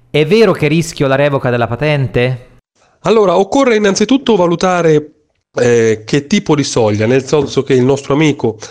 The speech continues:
Speaker 2: ha, eh, eseguito un incidente a seguito del quale, se non ho capito male, è stato fatto l'esame, eh, dell'alcol test ed è stato valutato, individuato un tasso alcolemico superiore alla, alla,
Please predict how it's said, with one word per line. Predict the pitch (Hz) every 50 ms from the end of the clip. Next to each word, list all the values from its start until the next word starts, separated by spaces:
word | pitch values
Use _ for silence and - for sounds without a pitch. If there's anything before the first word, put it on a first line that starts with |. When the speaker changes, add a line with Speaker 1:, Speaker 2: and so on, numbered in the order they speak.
| - - - _
Speaker 2:
ha, | - 151 156 139 113 - - - - _ _ _ -
eh, | - 123 120 117 113 113 113 110 110 113
eseguito | 110 117 131 135 147 135 - 117
un | 117
incidente | 127 135 135 - 202 180 160 156 165 180 175 - - 190 170
a | 147 135 123
seguito | - 165 147 143 131 131
del | 135 139 139
quale, | - - 151 131 120 110 113
se | 107 - 123
non | 131 135
ho | 127
capito | 123 - - - - -
male, | - 131 120 117 117 117 120 120 120 120
è | 120 117
stato | - - - -
fatto | - - 127 120 - - - 123 113 110 -
l'esame, | 117 117 107 131 135 131 123 117 117
eh, | 117 113 113 113 110 107 107 107 104 104 104 104
dell'alcol | 104 107 104 107 110 117 120 120 120 - 170 175 170
test | - 123 123 123 -
ed | 139 135 131
è | 123
stato | 123 - - 135 123 117 113 - - 104
valutato, | 107 110 113 117 120 143 131 127 110 98 - - 98 101 - _ - - - - - - _
individuato | - 123 120 113 120 127 139 135 120 - 117
un | 110
tasso | 123 131 127 -
alcolemico | 143 143 - 143 127 123 117 - 117
superiore | - - 120 - - 117 110 110 113 113 107 104 104 104 104
alla, | 107 110 110 104 104 101 101 98 98 101 _ _ - - - - _ _ _ -
alla, | 123 113 110 110 107 110 107 104 104 101 101 101 101 101 98